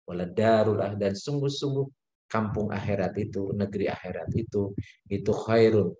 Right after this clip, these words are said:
lebih baik bagi orang-orang yang bertakwa. Jadi itu yang kebaikan itu bagi orang bertakwa saja. Orang-orang yang bukan maksiat tidak akan dapat kebaikan di dunia sebenarnya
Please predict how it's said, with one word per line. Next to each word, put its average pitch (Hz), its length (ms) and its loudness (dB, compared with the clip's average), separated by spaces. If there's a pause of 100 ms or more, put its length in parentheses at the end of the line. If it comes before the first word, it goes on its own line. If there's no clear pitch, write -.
lebih 107 320 -2
baik - 260 -14 (960)
bagi 95 240 -2
orang-orang 95 480 0
yang 90 80 -4
bertakwa. 80 480 -10 (720)
Jadi 110 180 0
itu 110 460 4
yang 107 160 4
kebaikan 95 480 2
itu 92 240 -2
bagi 92 240 0
orang 90 160 -2
bertakwa - 480 -10
saja. - 340 -12 (140)
Orang-orang 90 560 -2
yang - 40 -10 (140)
bukan 80 300 -12
maksiat - 320 -6
tidak 85 260 -6
akan - 160 -14
dapat 90 320 -12
kebaikan 98 540 -8 (720)
di 113 160 4
dunia 101 560 0
sebenarnya 92 720 -4